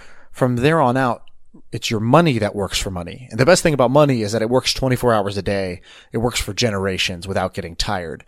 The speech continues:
And so you really wanna ask yourself, "Today I'm trading my hours for dollars. I'm, you know, I'm using time to make money. Do I wanna get to the position where my money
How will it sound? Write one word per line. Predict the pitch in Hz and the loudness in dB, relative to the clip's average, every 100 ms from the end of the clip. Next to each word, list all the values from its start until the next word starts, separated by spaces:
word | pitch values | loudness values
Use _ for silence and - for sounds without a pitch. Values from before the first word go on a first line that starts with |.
| 101 | -14
And | - 98 | -8 -4
so | 110 101 98 _ - - | -4 -4 -8 _ -20 -16
you | 110 113 | -6 2
really | 156 156 | 4 6
wanna | 135 127 | 4 2
ask | 123 120 | 0 0
yourself, | 120 107 98 - - - - | -2 -4 -6 -10 -20 -10 -2
"Today | 123 165 156 | 2 4 4
I'm | 131 | 2
trading | - - 127 120 113 | 0 0 2 0 -2
my | 101 98 95 | -4 -6 -2
hours | 143 170 131 107 | 2 4 2 0
for | - 101 | -4 -4
dollars. | 101 92 87 87 87 - - - - - | 0 0 -2 -4 -8 -12 -16 -20 -14 -8
I'm, | 110 117 | -8 -6
you | 123 | -6
know, | 104 | -4
I'm | 98 | -4
using | 110 107 98 | -4 -4 -4
time | - 147 170 151 110 | -4 0 0 0 -2
to | 107 | -4
make | 95 - | -6 -4
money. | 92 82 87 - - - _ _ - | -6 -6 -12 -16 -20 -20 _ _ -6
Do | 120 | 0
I | 110 | 2
wanna | 117 143 139 | 4 4 4
get | 135 | 2
to | - | -2
the | 113 | -4
position | 110 110 - 104 | -4 -4 -4 -4
where | 101 | -4
my | 95 | -4
money | 95 101 98 92 | -4 -4 -4 -6